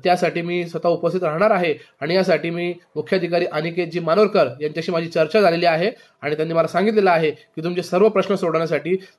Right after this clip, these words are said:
आम्ही तयारी केलेली आहे आणि लवकरच उद्या जर तुम्ही आलात तर तुम-, तुमचे जे प्रश्न आहे आम्ही सोडवून तात्काळ शासनाकडे जे आदेश आहे त्या आदेशांच्या संदर्भात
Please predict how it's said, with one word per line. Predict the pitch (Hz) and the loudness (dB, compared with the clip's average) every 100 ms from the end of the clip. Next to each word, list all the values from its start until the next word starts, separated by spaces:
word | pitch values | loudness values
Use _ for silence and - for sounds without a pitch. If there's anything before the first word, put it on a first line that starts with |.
| - | -6
आम्ही | 165 165 | -4 0
तयारी | 160 190 | 2 2
केलेली | 185 185 208 | 4 4 4
आहे | 190 196 233 - _ | 4 2 0 -4 _
आणि | 156 170 | -4 0
लवकरच | 170 175 196 226 - - | 0 2 0 0 -4 -2
उद्या | 175 185 | 0 4
जर | 185 | 4
तुम्ही | 185 190 | 2 2
आलात | 170 185 196 | 2 2 0
तर | 196 | -2
तुम-, | 190 180 175 | -4 -4 -6
तुमचे | 165 185 | -4 -2
जे | 180 | 0
प्रश्न | 190 196 214 | 0 -2 0
आहे | 185 165 143 - _ | 2 2 -2 -8 _
आम्ही | 147 165 | -6 -4
सोडवून | 170 170 202 214 - _ | 0 4 4 2 -4 _
तात्काळ | 156 - 220 202 | -4 2 2 2
शासनाकडे | 156 175 165 156 156 156 - 139 | 0 0 0 2 2 0 -6 -8
जे | 165 170 | -2 0
आदेश | 147 151 214 | 2 2 2
आहे | 185 160 | 2 2
त्या | 127 - - 147 | -2 -8 -6 -2
आदेशांच्या | 147 156 160 160 160 156 | 0 0 -2 2 2 2
संदर्भात | 156 151 175 185 | 0 -2 2 2